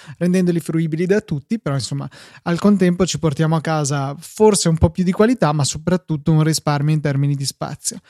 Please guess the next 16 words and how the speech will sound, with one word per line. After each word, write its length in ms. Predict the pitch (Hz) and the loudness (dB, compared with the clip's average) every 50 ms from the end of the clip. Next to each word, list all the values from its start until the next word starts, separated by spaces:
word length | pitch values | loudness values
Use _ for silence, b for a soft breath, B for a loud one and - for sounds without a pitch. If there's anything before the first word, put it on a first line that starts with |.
| b b b b b b b _ | b b b b b b b _
Hanno 240 | - 180 170 170 139 | 0 4 4 4 4
presentato 560 | 170 156 147 170 170 165 175 180 170 160 170 | 2 0 2 2 2 4 2 2 2 2 0
anche 400 | 165 165 170 165 156 135 - 147 | 0 2 2 0 0 0 -2 -4
un, 320 | 160 - 165 151 147 147 | -4 -2 -2 -2 -2 -2
eh, 260 | 147 147 147 143 139 131 | -2 -2 -2 -2 -4 -4
formato 1000 | 123 - 156 156 156 160 160 147 - - 151 151 151 147 147 143 139 143 - - _ _ - _ _ | -4 -4 -4 -2 0 0 0 0 0 0 0 2 2 2 0 -2 -4 -6 -10 -16 _ _ -20 _ _
per 160 | - 156 151 | 0 0 0
le 140 | 143 147 143 | 2 0 -2
foto, 340 | - - 170 175 175 - 247 | 0 2 2 2 4 2 2
che 120 | 226 185 | 2 2
è 20 | 160 | 0
uno 160 | 139 143 143 | 0 0 -2
standard 720 | - - - 160 156 151 151 147 151 147 151 147 139 156 156 - | -4 -2 -2 -2 -2 0 -2 -2 -2 -2 -2 -2 -2 -4 -4 -2
iso, 400 | 180 180 175 170 185 214 233 220 | -2 0 0 2 4 4 4 2
si 140 | - - - | 0 -4 -4
chiama 600 | - 165 160 156 156 160 160 160 160 160 - | -2 0 2 4 4 4 4 4 2 2 -2